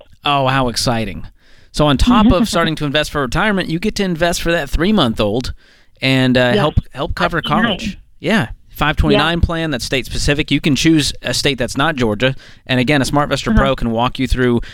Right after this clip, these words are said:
Speaker 1: all the different options for you, and you might find that the Utah five twenty-nine plan is actually better, uh,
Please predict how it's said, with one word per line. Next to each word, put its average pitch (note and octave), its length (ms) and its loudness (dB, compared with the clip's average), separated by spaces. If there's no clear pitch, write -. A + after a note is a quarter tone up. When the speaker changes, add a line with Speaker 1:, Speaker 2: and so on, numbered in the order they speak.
Speaker 1:
all C#3 180 2
the C3+ 100 -4
different B2+ 300 -4
options B2 420 0
for A2 220 -2
you, A2 160 0
and A2+ 80 2
you A2+ 80 2
might B2 180 0
find A#2+ 240 0
that A2 100 -2
the A2 60 -8
Utah B2+ 460 0
five A#2+ 300 -2
twenty-nine A2 400 0
plan A2 260 -2
is G#2+ 80 -6
actually A#2 380 -2
better, C#3 360 -2
uh, G#2+ 320 -2